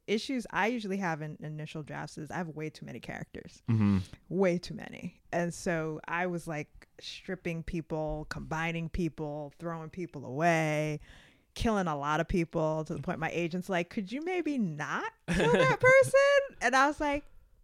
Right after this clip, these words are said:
Speaker 1: "Yeah, sure. I could not do that." <laughs>
Speaker 2: <laughs>
Speaker 1: I had Violetta doing a hunger strike at one point.
Speaker 2: Ooh.
Speaker 1: Yeah, 'cause I was just trying to get her to, like,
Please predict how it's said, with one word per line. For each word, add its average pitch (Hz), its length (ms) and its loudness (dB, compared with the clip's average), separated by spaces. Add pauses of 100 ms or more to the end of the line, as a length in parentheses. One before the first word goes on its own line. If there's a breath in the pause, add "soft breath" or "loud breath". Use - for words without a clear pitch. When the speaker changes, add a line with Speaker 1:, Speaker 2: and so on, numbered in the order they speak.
(480)
Speaker 1:
"Yeah, 539 240 2
sure. 427 440 2
I 226 140 0
could 440 280 -4
not 175 340 -6
do 175 180 -8 (100)
that." 403 140 4 (300)
<laughs> 147 1080 4
Speaker 2:
<laughs> - 40 -10
Speaker 1:
I 240 100 0
had 262 260 0 (200)
Violetta 202 440 0
doing 180 260 -4
a 160 40 -6
hunger 208 420 0
strike 226 420 0
at 185 140 2
one 214 260 4
point. 226 640 2
Speaker 2:
Ooh. 104 340 6 (140)
Speaker 1:
Yeah, 202 380 8
'cause 196 240 -2
I 175 180 0
was 175 120 -2
just 175 160 -6
trying 185 240 -4
to 180 60 -6
get 180 200 -6
her 175 160 -8 (120)
to, 170 60 -12
like, 156 380 -12